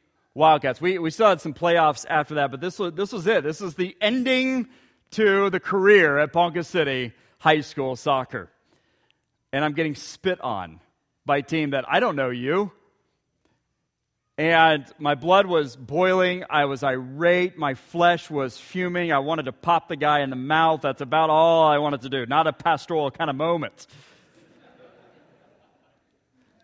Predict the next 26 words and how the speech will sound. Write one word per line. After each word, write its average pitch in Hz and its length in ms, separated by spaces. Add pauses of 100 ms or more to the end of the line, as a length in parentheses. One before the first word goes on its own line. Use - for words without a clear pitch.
(840)
Yeah, 135 260
it 127 60
happens. 120 440 (1200)
Still 208 240
to 180 100
this 135 160
day, 214 180
it 120 80
happens. 113 220 (160)
No, 202 240
no, 143 240
no. 180 120
Um, 175 420 (2000)
and 175 160
I 180 80
look 214 280
back 214 260
at 196 100
that 190 220
situation, 185 720
it 147 80
leaves 170 320
me 185 140
with 165 240
a 143 40
question. - 720